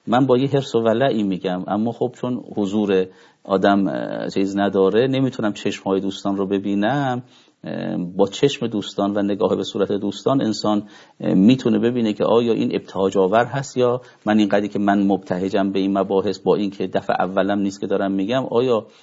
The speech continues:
دوستان هم همینجوری؟ بله، آقای صالحی خیلی مبتهجانه <laughs> و البته دوستان دیگه، بله، و البته دوستان دیگه، بله. این نگاهی که اینها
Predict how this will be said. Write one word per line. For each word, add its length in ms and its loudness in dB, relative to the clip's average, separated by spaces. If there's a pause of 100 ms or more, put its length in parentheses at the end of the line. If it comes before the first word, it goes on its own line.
(140)
دوستان 400 -2
هم 140 0
همینجوری؟ 400 -2
بله، 260 0
آقای 260 0
صالحی 520 -4
خیلی 320 -4
مبتهجانه 720 -4 (480)
<laughs> 460 -14
و 120 -4
البته 320 -2
دوستان 460 -2
دیگه، 400 -4
بله، 480 -2
و 40 -4
البته 460 -4
دوستان 420 -4
دیگه، 400 -6 (400)
بله. 280 2 (480)
این 320 8
نگاهی 520 6
که 160 -4
اینها 600 0